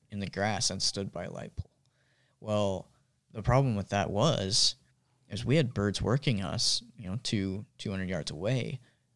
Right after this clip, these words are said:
They're just wailing on their calls the whole time. And that's just throwing the birds off the whole time.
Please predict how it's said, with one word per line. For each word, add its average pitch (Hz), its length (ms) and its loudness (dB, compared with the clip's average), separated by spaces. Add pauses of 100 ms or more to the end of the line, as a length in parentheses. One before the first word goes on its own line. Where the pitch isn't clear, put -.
(220)
They're 156 180 0
just 185 260 -2
wailing 113 760 0
on 104 260 -2
their 90 200 -2
calls 110 640 0
the - 140 -4
whole 151 360 -10
time. 139 600 -2 (800)
And 120 160 2
that's 147 260 4
just - 340 0
throwing 139 440 4
the 120 80 4
birds 117 420 0
off 98 480 -4 (560)
the 107 80 -8
whole 139 200 -2
time. 110 380 -6